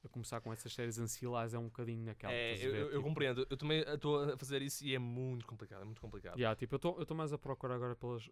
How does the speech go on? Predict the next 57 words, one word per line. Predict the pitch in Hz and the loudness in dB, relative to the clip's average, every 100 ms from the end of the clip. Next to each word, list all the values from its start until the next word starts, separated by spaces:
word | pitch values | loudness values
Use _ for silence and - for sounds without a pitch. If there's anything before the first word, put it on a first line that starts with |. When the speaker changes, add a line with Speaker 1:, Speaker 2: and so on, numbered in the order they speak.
| - | -6
Speaker 1:
graphic | 127 117 117 | -4 -4 -4
novels | 123 117 117 | -4 -2 -4
e | |
depois | 117 123 | -6 -10
de | - | -6
ver | 127 | -6
se | 113 117 | -6 -8
encontras | 123 113 113 | -8 -8 -2
library | 113 113 113 110 110 | 0 0 0 0 -4
editions. | 107 113 - 113 - _ _ - | -4 -6 -6 -10 -12 _ _ -10
Speaker 2:
Pois. | - 107 | -2 -2
Speaker 1:
Mas | 113 - | -2 -6
são | - - 123 | -12 -10 -8
lindíssimas, | 135 151 - 165 160 - - | -8 -12 -12 -10 -10 -10 -12
são | 233 | -8
lindas. | 233 240 208 - - - - | -6 -4 -6 -6 -16 -8 0
Ahm, | 165 160 156 - - - | 2 2 0 -10 -20 -8
Speaker 2:
É | - | -2
verdade. | 135 104 92 | 0 2 0
Speaker 1:
mas | - 156 | 2 4
é, | 185 - | 4 2
yeah, | 175 151 131 | 2 6 6
a | |
piada | 131 165 160 | 6 4 4
disto | 160 - | 2 -2
é | 147 | -6
que, | |
tipo, | - - | -6 -4
pronto, | 113 101 - - | -4 -4 -10 -14
juntamente | 117 135 143 147 | -8 -4 -2 -2
com | - | -2
Rasputin | 143 131 - 135 131 127 | 0 -2 -2 -6 -4 -4
e | 123 | -4
outras | 117 117 | -4 -4
séries, | 123 | -4
tipo, | - - | -4 -4
é | |
o | 123 | -2
facto | 123 117 | -2 -6
que | - | -6
o, | 123 117 117 - - - | -4 -4 -4 -10 -20 -12
o | 139 | -4
Mignola | 131 123 120 117 | 0 0 0 0
tá, | 117 117 - - - _ _ _ | 2 0 0 -12 -20 _ _ _
tá | 139 123 120 | 6 6 4
disposto | 110 - - 135 127 - | -2 -10 -2 0 0 -2
a | |
continuar | 131 135 120 127 120 | -4 -4 -4 -4 -4
o | 117 | -4
universo | 120 117 117 | -4 -4 -4
de | 120 | -4
Hellboy, | 110 113 | -2 -2
apesar | 113 - 113 | -2 -2 -2
de, | 113 | -4
tipo, | 113 - | -8 -6
ele | 117 | -4
ter | 131 | -4